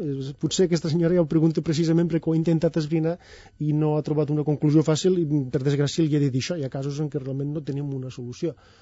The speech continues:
El nom de Catalunya mateix no se sap massa del cert de què ve, hi ha diverses teories. Doncs en el cas de Teresa, com a nom de dona, doncs també. Sí que se sap que és un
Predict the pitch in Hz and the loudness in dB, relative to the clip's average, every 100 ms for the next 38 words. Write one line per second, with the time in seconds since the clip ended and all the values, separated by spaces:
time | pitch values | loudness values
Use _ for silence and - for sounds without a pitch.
0 | - _ 113 120 123 123 135 131 131 123 | -20 _ -16 -12 -10 -6 -6 -6 -8 -8
1 | 135 123 131 131 160 131 135 135 127 135 | -10 -10 -8 -4 -4 -4 -6 -10 -10 -10
2 | 123 - 135 120 131 120 117 139 156 131 | -10 -10 -14 -14 -14 -14 -10 -8 -6 -8
3 | 135 139 - 131 151 151 123 143 131 135 | -10 -12 -14 -10 -8 -8 -8 -8 -8 -6
4 | 180 175 190 202 214 208 175 165 185 190 | -6 -4 0 2 2 0 -4 -4 -4 -4
5 | 208 214 220 208 196 175 190 131 - - | -6 -8 -10 -12 -14 -12 -12 -12 -20 -20
6 | - - - - 180 190 185 190 185 175 | -20 -20 -10 -8 -4 -2 -2 -4 -4 -4
7 | 175 170 | 0 0